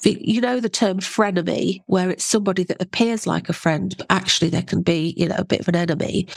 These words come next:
So you might have a frenemy in your mi-, in your life who on the face of it seems really happy with you,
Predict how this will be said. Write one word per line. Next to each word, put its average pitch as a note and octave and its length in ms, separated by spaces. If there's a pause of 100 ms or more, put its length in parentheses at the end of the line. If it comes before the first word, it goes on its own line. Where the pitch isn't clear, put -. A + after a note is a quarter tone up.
(280)
So C#4+ 100
you C4+ 100
might D4 160
have A#3 220
a G#3 40
frenemy G#3+ 580
in F#3+ 80
your E3+ 120
mi-, F#3+ 300
in F3 80
your F3 160
life E3+ 460 (260)
who A3+ 140
on A3 100
the G#3+ 100
face B3 360
of - 100
it - 100
seems G#3 360
really F#3 200
happy C4 340
with F#3+ 200
you, G#3 320